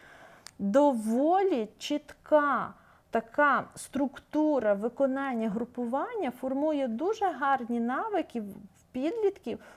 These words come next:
коли треба певні дії зробити за алгоритмом, треба певні дії зробити по порядку.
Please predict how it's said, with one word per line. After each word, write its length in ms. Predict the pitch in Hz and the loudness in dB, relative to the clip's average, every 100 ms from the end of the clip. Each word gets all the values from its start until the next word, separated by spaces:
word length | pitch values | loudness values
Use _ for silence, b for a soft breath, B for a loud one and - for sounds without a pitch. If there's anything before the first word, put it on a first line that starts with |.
| B | B
коли 260 | 269 269 285 | -2 0 -2
треба 420 | 302 311 277 226 | -2 -2 0 0
певні 420 | 226 269 233 220 | 0 0 -2 -4
дії 320 | 220 349 403 | -4 0 0
зробити 420 | 254 240 277 247 | -2 -4 -4 -4
за 240 | 220 240 240 | -4 -4 0
алгоритмом, 760 | 302 330 339 320 285 277 233 220 B B - | 0 2 0 0 -2 -2 -6 -6 B B -4
треба 320 | 240 254 240 | 0 2 0
певні 360 | 233 220 294 339 | 0 0 0 -2
дії 240 | 311 277 | 0 0
зробити 440 | 247 233 247 247 | -2 -4 -4 -4
по 280 | 233 - 202 | -6 -2 -2
порядку. 720 | 233 311 311 311 269 - - | 0 0 0 0 -2 -4 -6